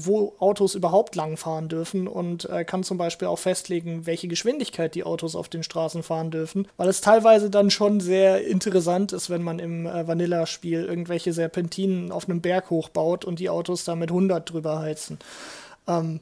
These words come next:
das kann man natürlich dann mit dem Traffic Manager auch machen, aber man kann dann zum Beispiel sagen, okay, es ist realistischer, wenn die Autos da irgendwie mit sechzig hochfahren und nicht mit hundert.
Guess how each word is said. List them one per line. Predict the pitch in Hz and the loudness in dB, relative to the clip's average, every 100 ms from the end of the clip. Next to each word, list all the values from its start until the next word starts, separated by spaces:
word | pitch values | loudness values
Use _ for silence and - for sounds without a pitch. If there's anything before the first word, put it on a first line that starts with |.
| - | -8
das | 165 - | -6 0
kann | 196 220 | 2 4
man | 196 | 4
natürlich | 175 208 202 - | 6 6 6 2
dann | 180 | -2
mit | 180 175 | -4 -4
dem | 175 | -4
Traffic | 170 170 185 | -4 -4 -6
Manager | 175 170 165 - - | -4 -4 -4 -6 -4
auch | 160 | -4
machen, | 202 190 196 190 | 0 0 0 -6
aber | 180 170 165 | -4 -4 -4
man | 165 165 | -6 -8
kann | 170 160 | -6 -6
dann | 156 | -6
zum | 165 | -8
Beispiel | 156 156 165 | -8 -8 -6
sagen, | 156 156 160 | -4 -6 -6
okay, | 156 165 | -10 -8
es | 156 180 | -6 -8
ist | - | -4
realistischer, | 170 165 170 - 165 - 160 | -2 0 -2 -4 -6 -4 -4
wenn | 160 | -4
die | 165 | -4
Autos | 170 160 165 - | -4 -4 -4 -6
da | 165 165 | -6 -6
irgendwie | 160 160 | -6 -6
mit | 160 156 | -8 -4
sechzig | 165 - - 160 | -4 -4 -8 -6
hochfahren | 160 - 165 160 165 | -6 -6 -8 -8 -8
und | 160 | -10
nicht | 160 | -8
mit | 160 | -6
hundert. | 165 170 156 147 | -4 -2 -4 -10